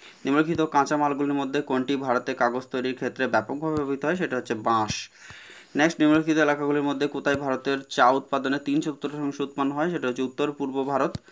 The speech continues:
বা আসাম, পশ্চিমবঙ্গ। দীর্ঘ আন্দোলনের পর ভাষার ভিত্তিতে সৃষ্ট প্রথম রাজ্যটি হচ্ছে অন্ধ্রপ্রদেশ, যেটা উনিশশো তিপ্পান্ন সালে অন্ধ্র এবং উনিশশো ছাপ্পান্ন সালে অন্ধ্রপ্রদেশ হিসেবে আত্মপ্রকাশ করে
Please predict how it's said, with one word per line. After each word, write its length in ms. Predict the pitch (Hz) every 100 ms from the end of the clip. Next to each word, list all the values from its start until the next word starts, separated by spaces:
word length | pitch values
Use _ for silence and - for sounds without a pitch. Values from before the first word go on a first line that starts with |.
| - - - -
বা 280 | - 123
আসাম, 440 | 120 - 123 139 135
পশ্চিমবঙ্গ। 640 | 131 - 123 123 123 185 196 - - _ _
দীর্ঘ 440 | 127 127 160 165 185
আন্দোলনের 580 | 165 143 151 151 151
পর 220 | 147 151 151
ভাষার 320 | 143 131 139
ভিত্তিতে 320 | 139 135 131
সৃষ্ট 260 | 135 131 139
প্রথম 440 | 131 127 135 127
রাজ্যটি 360 | 123 123 123 127
হচ্ছে 260 | 117 135
অন্ধ্রপ্রদেশ, 680 | 143 117 127 123 123 190 - - _ - - -
যেটা 300 | 139 147 151
উনিশশো 340 | 170 147 147
তিপ্পান্ন 380 | 147 135 143 143
সালে 200 | 143 143
অন্ধ্র 300 | 127 131 156
এবং 220 | 165 139
উনিশশো 240 | 123 123 127
ছাপ্পান্ন 360 | 123 113 120
সালে 160 | 127 135
অন্ধ্রপ্রদেশ 580 | 123 117 120 117 117 120
হিসেবে 240 | 120 120
আত্মপ্রকাশ 520 | 117 - 110 110 117
করে 320 | - 117 110